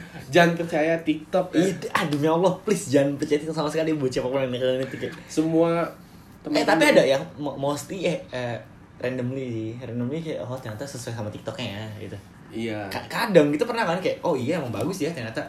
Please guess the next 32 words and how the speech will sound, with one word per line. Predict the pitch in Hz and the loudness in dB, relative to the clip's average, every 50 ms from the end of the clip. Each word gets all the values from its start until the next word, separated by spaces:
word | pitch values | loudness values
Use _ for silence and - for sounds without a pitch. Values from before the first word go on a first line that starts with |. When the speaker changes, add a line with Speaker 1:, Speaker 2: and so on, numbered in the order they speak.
| - - | -10 -8
Speaker 2:
Cuman | - 147 156 180 | -6 -4 -4 -4
kita | - - 220 | -4 -4 -4
Speaker 1:
Iya. | 214 196 | 0 2
Speaker 2:
nggak | - - | 2 0
dapet | - - | 0 -4
spotnya | - - - 139 139 139 139 139 139 | -10 -8 -2 0 0 0 0 0 -2
itu | 147 147 180 | -2 0 0
yang | 170 147 139 127 | 0 2 2 2
bagus | 120 117 117 123 120 - | 0 0 0 -2 -4 -2
dia, | - 127 120 | 0 2 2
Speaker 1:
Iya. | - 107 - | 2 4 4
Speaker 2:
yang | - 123 123 120 | 4 2 2 2
dia | 120 117 117 120 | 2 4 4 4
rekam | 120 120 - 135 123 120 | 4 2 0 -2 -4 -4
itu | 123 135 | -4 -4
ya. | 135 113 104 107 107 - - - - - - | -2 -2 -2 -4 -6 -8 -14 -20 -20 -14 -6
Speaker 1:
Ada | - 147 165 190 | -2 0 0 0
penuh. | 190 196 202 - 196 196 196 196 - - - | 0 -2 -2 0 2 4 4 4 2 -2 -6
Speaker 2:
Nah, | - - | -4 2
iya, | - 151 165 - | 4 6 6 6
penuh | - 165 170 175 175 170 | 6 4 4 6 4 4
karena | 156 156 160 | 4 2 0
sus-, | 143 - 190 180 - | 0 0 -2 -4 -2
karena | - 147 151 160 214 214 | 0 2 4 4 2 2
kalau | - - 160 123 - | 2 2 0 0 0
bukan | 135 131 123 147 151 | -2 2 4 4 4
kita | 151 143 147 | 4 2 2
doang | 147 151 147 | 4 4 4
yang | 143 139 139 139 | 4 2 0 0
lihat, | 147 175 190 - - | 0 2 2 0 0
ha. | 139 120 110 117 135 | 0 -2 -2 0 0
Speaker 1:
Mm-mm. | 160 160 165 165 165 | 0 -2 -2 -2 -2